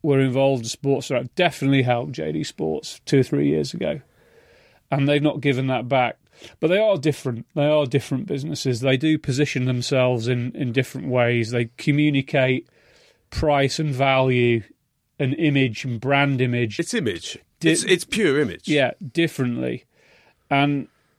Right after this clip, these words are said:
Speaker 1: I think they've done a fabulous job in the U K, but I think what's got the share price really firing this week is that people are beginning to look at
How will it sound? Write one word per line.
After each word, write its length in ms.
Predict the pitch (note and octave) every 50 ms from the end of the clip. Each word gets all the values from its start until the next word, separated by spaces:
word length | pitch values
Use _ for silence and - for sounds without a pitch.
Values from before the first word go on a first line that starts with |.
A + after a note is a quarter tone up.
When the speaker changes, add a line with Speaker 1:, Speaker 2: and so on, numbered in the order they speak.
| _ _ _ _ _ F#3
Speaker 1:
I 100 | D3+ C#3+
think 220 | F#3+ F#3 F3 D#3
they've 160 | D#3+ D#3+ D3
done 120 | C3 D#3+ D3+
a 40 | C#3
fabulous 600 | - - - E3+ F3 F#3 F3 E3+ D#3 D#3 C#3+ -
job 300 | - - D3+ D3 C#3 B2
in 120 | C3 C3 B2+
the 80 | B2+
U 240 | B2+ B2+ B2+ B2+ B2+
K, 300 | - - D3+ C#3 C3 B2
but 140 | B2 - C#3
I 40 | C#3
think 180 | A#2+ G3 G3+ G3
what's 260 | F3+ F#3 D#3+ E3 - -
got 260 | - F3+ F3 - - _ _ _ _ _ _ -
the 80 | -
share 340 | C#3 - - D#3+ D#3 D#3+ D3+
price 400 | - - D3 C3+ C3 C3 - -
really 560 | B2+ C3+ C#3+ D#3 D#3+ D#3+ D#3 D3+ C#3+ C#3 C3+
firing 600 | C3 - - C#3+ C#3+ C#3+ C3+ B2+ B2+ B2+ B2 B2 C3
this 200 | C#3+ C3+ - -
week 360 | D#3 F2 F2 F2 - - - _ _ _ - - - - - - - - - - - _ _
is 460 | A3 D3 C#3 C#3+ C#3 C3+ B2+ - -
that 200 | F3 F3+ F#3 -
people 380 | - D#3 D3+ D3+ - - C#3+ C#3
are 200 | C3+ C3+ C3 B2
beginning 440 | A#2+ C3 A#2+ D3 C#3+ C#3 C3+ C3+
to 120 | B2 - B2+
look 340 | B2 C#3 C#3+ C#3 - - C#3+
at 240 | C3+ B2+ - -